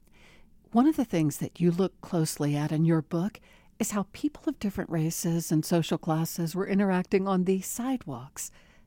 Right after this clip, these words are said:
Tell me about the sidewalks and what was happening there.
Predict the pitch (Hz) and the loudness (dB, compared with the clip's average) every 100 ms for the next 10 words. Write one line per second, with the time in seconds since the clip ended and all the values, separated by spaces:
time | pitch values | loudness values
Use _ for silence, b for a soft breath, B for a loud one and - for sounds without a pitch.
0 | - - 320 381 277 196 156 - 147 143 | -20 -6 -4 -2 -2 -2 -2 0 0 -2
1 | 151 135 147 - - b - - 196 208 | -2 -4 -4 -8 -12 b -8 2 4 4
2 | 175 185 175 190 170 160 165 190 | 2 2 0 0 -2 0 -2 -4